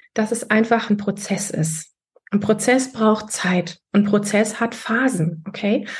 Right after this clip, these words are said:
Das heißt, einzukalkulieren, dass auf diesem Weg, ähm,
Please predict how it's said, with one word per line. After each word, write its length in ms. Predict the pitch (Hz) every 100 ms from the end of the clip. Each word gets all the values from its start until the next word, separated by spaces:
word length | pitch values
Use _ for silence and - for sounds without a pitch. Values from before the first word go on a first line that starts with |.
| - -
Das 200 | 202 220
heißt, 360 | 226 247 - - - _
einzukalkulieren, 1120 | - 240 320 320 294 240 240 240 220 247 277 262
dass 140 | 226
auf 140 | 214 -
diesem 460 | 220 214 202 202
Weg, 540 | 214 311 240 254 254 - - - - -
ähm, 480 | 220 220 214 214